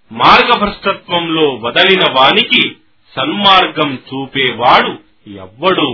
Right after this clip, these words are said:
ఉండడు. వారికి ఇహలోక జీవితంలో శిక్ష ఉంది, మరియు వారి పరలోక జీవిత శిక్ష ఎంతో కఠినమైనది, మరియు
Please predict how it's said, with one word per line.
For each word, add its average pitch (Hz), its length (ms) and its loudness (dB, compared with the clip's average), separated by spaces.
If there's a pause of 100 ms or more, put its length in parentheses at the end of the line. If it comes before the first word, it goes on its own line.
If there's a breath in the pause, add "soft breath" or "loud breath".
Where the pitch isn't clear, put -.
ఉండడు. 107 400 -4 (1800)
వారికి 170 600 2 (500)
ఇహలోక 185 560 2 (120)
జీవితంలో 151 720 -4 (380)
శిక్ష - 260 -12 (140)
ఉంది, 120 280 -6 (680)
మరియు 180 480 2 (520)
వారి 156 520 4
పరలోక 196 580 2 (140)
జీవిత 233 500 -4
శిక్ష - 320 -10 (600)
ఎంతో 160 580 -8 (220)
కఠినమైనది, 156 840 -2 (800)
మరియు 185 480 2